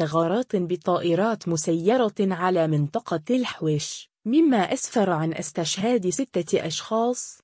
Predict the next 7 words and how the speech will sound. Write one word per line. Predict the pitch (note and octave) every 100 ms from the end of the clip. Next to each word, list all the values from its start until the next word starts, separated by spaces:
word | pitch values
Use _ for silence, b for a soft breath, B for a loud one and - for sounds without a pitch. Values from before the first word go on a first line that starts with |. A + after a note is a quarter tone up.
| _
في | _ - G3+
حين | - C#4+ C#4 A3
أدت | B3+ G3+ F3 D#3+
غارات | D3+ E3 E3 B3 -
أخرى | E3+ - - A3+ G#3+ G3+ F#3+
إلى | F#3 D#3+ D3+
إصابة | D3+ G#3+ A#3 F#3+